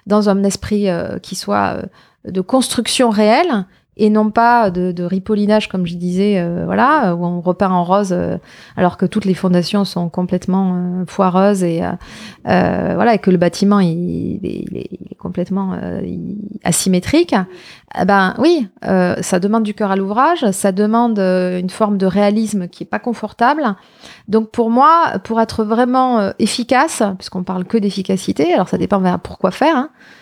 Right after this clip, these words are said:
Si c'est pour laisser le système en l'état, euh, en remettant une couche, euh, rose fluo, euh, euh, voilà, c'est facile. Mais, euh, si c'est pour, euh, euh, vraiment reconstruire avec de bonnes, des fondations qui permettent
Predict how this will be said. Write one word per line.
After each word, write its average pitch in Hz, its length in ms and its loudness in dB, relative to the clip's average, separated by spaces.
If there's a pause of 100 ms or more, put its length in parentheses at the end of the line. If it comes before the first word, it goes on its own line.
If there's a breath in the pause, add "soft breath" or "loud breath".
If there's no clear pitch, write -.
(140 loud breath)
Si 190 120 -2
c'est 220 100 2
pour 190 160 0
laisser 190 220 2
le 185 60 -4
système 196 340 0
en 185 40 4
l'état, 202 500 0
euh, 170 280 -2
en 180 220 -2
remettant 180 320 2
une 190 100 2
couche, - 320 -6
euh, 180 720 -2
rose 180 200 -2
fluo, 262 420 0
euh, 185 180 0 (640 loud breath)
euh, - 340 0
voilà, 269 300 0
c'est 196 140 -6
facile. 285 520 0
Mais, 202 380 2
euh, 190 160 0
si 220 180 -4
c'est 240 220 0
pour, 226 380 -2
euh, 180 180 2 (400 loud breath)
euh, 190 140 -2
vraiment 226 640 2
reconstruire 214 580 -2
avec 196 180 0
de 180 80 -4
bonnes, 208 220 -2
des 190 160 -4
fondations 202 640 -2
qui - 120 -16
permettent 233 540 0